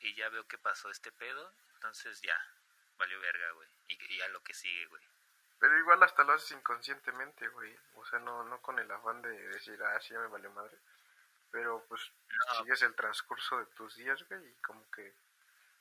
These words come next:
Speaker 2: se te olvida, güey.
Speaker 1: Bueno, sí, sí, sí, tienes razón en ese aspecto de que hay,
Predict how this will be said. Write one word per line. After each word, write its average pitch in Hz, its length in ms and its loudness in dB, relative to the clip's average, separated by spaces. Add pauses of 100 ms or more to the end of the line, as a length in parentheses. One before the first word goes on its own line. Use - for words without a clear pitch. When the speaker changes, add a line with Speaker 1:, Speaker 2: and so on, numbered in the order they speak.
Speaker 2:
se - 140 -14
te 107 140 -14
olvida, 131 380 4
güey. 135 220 -8 (2500)
Speaker 1:
Bueno, 143 300 4
sí, 131 220 -10
sí, - 240 -14
sí, - 240 -12 (100)
tienes 147 200 -6
razón 113 240 -4
en 113 60 -8
ese 120 160 -8
aspecto - 400 -14
de 98 140 -10
que - 220 -12 (260)
hay, 95 380 -2